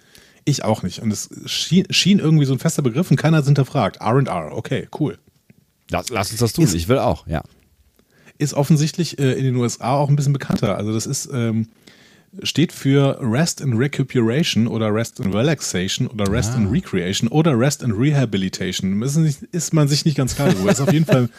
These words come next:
Speaker 2: <laughs>
Speaker 1: ein Military-Slang quasi. Ähm, steht für die Freizeit eines Soldaten oder internationalen U-N-Personals.
Speaker 2: Mhm.
Speaker 1: Ähm, und, äh, vor allen Dingen für die, die in, äh,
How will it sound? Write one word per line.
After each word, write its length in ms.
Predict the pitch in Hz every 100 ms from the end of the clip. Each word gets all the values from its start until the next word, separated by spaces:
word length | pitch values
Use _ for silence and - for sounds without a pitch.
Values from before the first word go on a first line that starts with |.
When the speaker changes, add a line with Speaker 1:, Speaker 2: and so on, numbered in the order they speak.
| - -
Speaker 2:
<laughs> 260 | - -
Speaker 1:
ein 160 | 117 117
Military-Slang 1040 | 120 196 - 98 95 95 - 92 87 85
quasi. 540 | 87 90 87 87 98 113 - - - - -
Ähm, 380 | 107 101 101 - _ _ - - - _ -
steht 260 | - 151
für 80 | -
die 80 | 120
Freizeit 420 | - 143 170 151
eines 240 | 135 123
Soldaten 520 | 110 95 95 156 - 151
oder 260 | 170 165
internationalen 680 | 165 - 143 135 135 127 123
U-N-Personals. 1000 | 104 117 180 - 92 87 80 92 165 -
Speaker 2:
Mhm. 280 | 101 101 143 _ _ - - - _ _ -
Speaker 1:
Ähm, 440 | 113 117 113 113 _ _ _ _ _ _ _ _ _ _
und, 280 | 127 117 -
äh, 340 | 117 110 104 95 - - 113
vor 200 | - 101
allen 100 | 135
Dingen 140 | 156
für 160 | - 101
die, 260 | 98 160 151
die 240 | 135 135
in, 460 | - 120 123 120 117
äh, 260 | 110 104